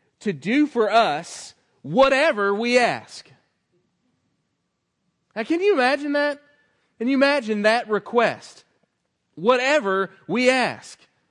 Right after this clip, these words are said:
The fact that James and John had no problem,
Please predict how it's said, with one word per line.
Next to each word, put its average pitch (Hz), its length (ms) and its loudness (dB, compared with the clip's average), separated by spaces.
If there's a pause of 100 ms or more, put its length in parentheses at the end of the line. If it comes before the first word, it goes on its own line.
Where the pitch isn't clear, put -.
(880)
The 208 120 -4
fact 277 280 -6
that 214 160 0
James 220 400 -2
and 202 100 -4
John 220 280 -2
had 185 220 -4
no 226 340 -2
problem, 196 640 0